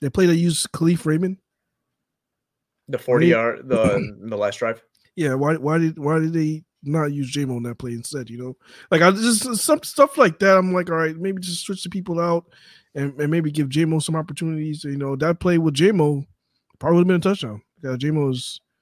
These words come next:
Speaker 1: I think he's much faster than, um, Khalif Raymond. He probably took it to the house.
Speaker 2: Low
Speaker 1: But it
Speaker 2: key
Speaker 1: just
Speaker 2: better, low key better wasn't a touchdown, honestly.
Speaker 1: Yeah, yeah.
Speaker 2: <laughs> We'll
Speaker 1: Yeah,
Speaker 2: talk
Speaker 1: that's,
Speaker 2: about the
Speaker 1: that,
Speaker 2: other
Speaker 1: that,
Speaker 2: side.
Speaker 1: that's true, that's true.
Speaker 2: <laughs>
Speaker 1: But, um,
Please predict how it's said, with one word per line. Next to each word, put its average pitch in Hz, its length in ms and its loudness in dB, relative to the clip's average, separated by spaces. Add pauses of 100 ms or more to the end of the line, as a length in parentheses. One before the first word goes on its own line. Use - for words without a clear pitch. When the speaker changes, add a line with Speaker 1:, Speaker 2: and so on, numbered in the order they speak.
(140)
Speaker 1:
I 139 40 -12
think 143 120 -4
he's 139 140 -2 (460)
much 160 200 0
faster 160 360 -4
than, 123 220 -6
um, 120 300 -6
Khalif 139 240 -8
Raymond. 131 200 -6
He 123 60 -12
probably 190 200 2
took 135 140 -6
it 131 60 -8
to 123 60 -12
the 117 80 -8
house. 131 320 -8 (360)
Speaker 2:
Low 123 160 0
Speaker 1:
But 180 140 8
it - 40 8
Speaker 2:
key 196 40 4
Speaker 1:
just 214 180 0
Speaker 2:
better, 104 240 4 (200)
low 139 200 0
key 123 120 -12
better 110 220 -4
wasn't 87 280 -12
a - 20 -8
touchdown, 110 440 -6
honestly. 123 520 -6 (320)
Speaker 1:
Yeah, 139 500 -2 (260)
yeah. 131 420 -4
Speaker 2:
<laughs> - 480 -16
We'll 147 120 -2
Speaker 1:
Yeah, 143 180 4
Speaker 2:
talk 139 40 0
Speaker 1:
that's, - 40 -4
Speaker 2:
about 107 140 -2
the 127 60 4
Speaker 1:
that, - 40 8
Speaker 2:
other 147 120 2 (100)
Speaker 1:
that, 160 140 6
Speaker 2:
side. - 80 -12 (220)
Speaker 1:
that's 226 160 2
true, 190 180 2
that's 143 280 -2
true. 196 260 4
Speaker 2:
<laughs> - 600 4 (680)
Speaker 1:
But, 196 200 6
um, 202 320 4